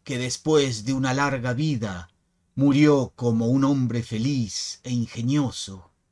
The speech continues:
Hizo muchas hermosas tragedias. Tuvo un fin agradable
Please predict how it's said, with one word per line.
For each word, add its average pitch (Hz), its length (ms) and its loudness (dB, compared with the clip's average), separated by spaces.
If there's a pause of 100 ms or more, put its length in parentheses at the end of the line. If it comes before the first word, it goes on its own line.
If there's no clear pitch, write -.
(400)
Hizo 135 360 0
muchas 135 500 0
hermosas 120 640 -4
tragedias. 98 1000 -8 (500)
Tuvo 139 280 4
un 127 200 4
fin 120 600 2
agradable 113 960 -2